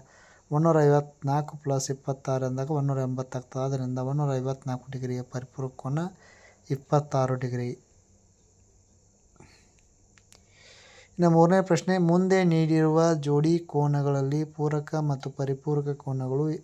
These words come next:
ಯಾವುದು? ಅದರಲ್ಲಿ ಅರವತ್ತೈದು ಡಿಗ್ರಿ ಮತ್ತು ಒಂದೂರ ಹದಿನೈದು ಡಿಗ್ರಿ ಕೊಟ್ಟಿದ್ದಾರೆ. ಈಗ ಅರವತ್ತೈದು ಡಿಗ್ರಿಯಲ್ಲಿ ಒಂದೂರ ಹದಿನೈದು ಡಿಗ್ರಿ ಕೂಡಿಸೋಣ.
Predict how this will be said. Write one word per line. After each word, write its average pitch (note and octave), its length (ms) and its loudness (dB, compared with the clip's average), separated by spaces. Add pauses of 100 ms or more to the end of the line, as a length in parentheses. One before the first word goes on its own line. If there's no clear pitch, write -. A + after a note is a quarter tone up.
(160)
ಯಾವುದು? B2+ 640 -2 (2250)
ಅದರಲ್ಲಿ E3+ 200 6
ಅರವತ್ತೈದು E3 580 6
ಡಿಗ್ರಿ D#3 300 2
ಮತ್ತು D3+ 280 -2
ಒಂದೂರ D3+ 320 2
ಹದಿನೈದು C#3+ 380 2
ಡಿಗ್ರಿ C#3 220 -2
ಕೊಟ್ಟಿದ್ದಾರೆ. C3+ 640 -4 (460)
ಈಗ E3 120 4
ಅರವತ್ತೈದು E3 640 6
ಡಿಗ್ರಿಯಲ್ಲಿ D3 520 2
ಒಂದೂರ D3+ 400 0
ಹದಿನೈದು C#3+ 440 2
ಡಿಗ್ರಿ C#3+ 240 -2
ಕೂಡಿಸೋಣ. C3+ 540 -6